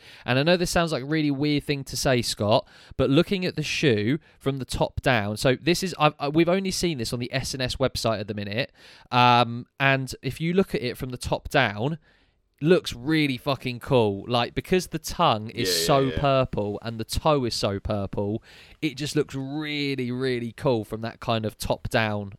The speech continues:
Speaker 1: angle. Uh, yeah, I'm a big, big, big fan of this shoe. So, yeah,
Speaker 2: Mm.
Speaker 1: as soon as you sent this through, I was like, "Hold the phone.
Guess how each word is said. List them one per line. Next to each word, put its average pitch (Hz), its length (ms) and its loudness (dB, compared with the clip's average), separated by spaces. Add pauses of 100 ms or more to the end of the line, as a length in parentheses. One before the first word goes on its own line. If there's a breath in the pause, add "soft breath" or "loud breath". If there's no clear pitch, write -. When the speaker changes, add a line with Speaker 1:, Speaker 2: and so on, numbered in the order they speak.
Speaker 1:
angle. 101 560 -2 (440 loud breath)
Uh, 110 300 4
yeah, 107 280 0 (100)
I'm 131 240 4
a 113 120 -4 (160)
big, 127 420 2 (340)
big, 117 400 -2 (560)
big 151 500 -2 (140)
fan 107 340 -4
of 98 120 -12
this 101 140 -6
shoe. 101 340 -2
So, - 160 -4
yeah, 107 300 -2 (300)
Speaker 2:
Mm. 82 160 -14
Speaker 1:
as 131 80 -6
soon 170 180 0
as 160 100 -4
you 160 60 -4
sent 147 200 -2
this 135 140 -6
through, 135 180 0
I 110 40 2
was 107 120 -4
like, 110 140 0
"Hold 180 260 -2
the 139 60 -8
phone. 104 460 0